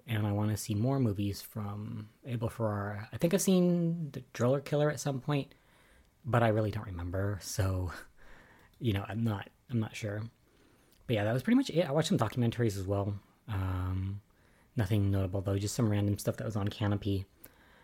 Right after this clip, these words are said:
Um, so, and for reference, Miss forty-five, I believe, was on Canopy. High Tension was also on Canopy. Um, so I love that. If you don't know what Canopy is, it's a service that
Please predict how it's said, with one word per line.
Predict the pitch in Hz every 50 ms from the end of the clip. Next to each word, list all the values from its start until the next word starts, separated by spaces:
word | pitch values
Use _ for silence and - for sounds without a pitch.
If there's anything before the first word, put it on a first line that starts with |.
| _ - - -
Um, | - 104 104 107 113 113 117 113
so, | - - - 135 120 117 117 113 113 113 113 117 156 - - _ _ _ _ _ _ _ _ _ - -
and | 131 127 117 113 113 104
for | - 127
reference, | 110 113 107 - 117 110 104 -
Miss | 117 107 -
forty-five, | - 120 104 - 120 110 101
I | 107
believe, | 101 101 117 110 98
was | 107 101 104
on | 101 104 98
Canopy. | - 101 95 98 92 - 104 98 98 - - _ _ - -
High | 131
Tension | 120 - 117 - - 113
was | 113 110
also | - 226 240 - 139
on | 107 98
Canopy. | - - 110 - - - 123 117 107 - - _ _ _ _ _ _ _ _ _ _ _ _ _ _ - - - _ - -
Um, | 117 101 95 92
so | 90 - 113
I |
love | 104 107 104
that. | 101 107 113 113
If | 107 -
you | 123
don't | 113 120 110
know | 113 107
what | 110 113
Canopy | - 113 110 104 - 107 104
is, | 104 101 107
it's | 120 117 113 - - -
a | 165 123 110 107 104 101 101 101 98 - - - - - - - _
service | - - - 127 110 107 110 101 - -
that | - 120 110 107 107 113 -